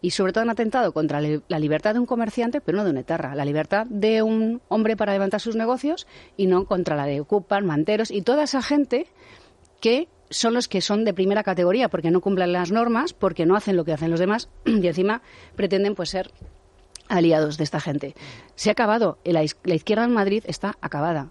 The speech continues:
por mucho tiempo y esta pandemia lo ha demostrado. Hemos tratado a los ciudadanos como adultos en todas nuestras decisiones,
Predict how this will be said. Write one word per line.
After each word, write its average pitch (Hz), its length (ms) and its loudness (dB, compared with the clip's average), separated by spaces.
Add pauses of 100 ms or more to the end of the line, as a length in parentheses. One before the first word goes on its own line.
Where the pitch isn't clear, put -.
(120)
por 170 160 0
mucho 190 300 0
tiempo 147 540 -4
y 160 120 0
esta 214 220 -2
pandemia 190 420 2
lo 170 80 2
ha 175 40 2
demostrado. 160 500 0
Hemos 190 180 0
tratado 196 260 2
a - 40 2
los 170 120 0
ciudadanos 196 240 -2
como 165 220 0
adultos 185 540 0
en 165 120 -2
todas 185 200 0
nuestras 180 260 -2
decisiones, 180 600 -2